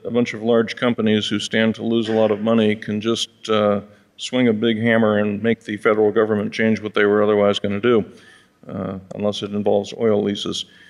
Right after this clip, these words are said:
So, um, the F B I takes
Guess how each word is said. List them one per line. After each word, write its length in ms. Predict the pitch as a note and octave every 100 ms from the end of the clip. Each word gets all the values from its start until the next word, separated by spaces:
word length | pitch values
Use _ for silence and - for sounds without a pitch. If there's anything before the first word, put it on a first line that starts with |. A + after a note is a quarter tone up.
| _ -
So, 360 | - A2+ A2 A2 - - - _ -
um, 560 | A2 A2+ A2+ A2 G#2+ - - - - _ - _
the 380 | B2+ B2+ A#2+ F2
F 160 | E3+ -
B 140 | D#3
I 100 | C#3
takes 440 | - B2+ - -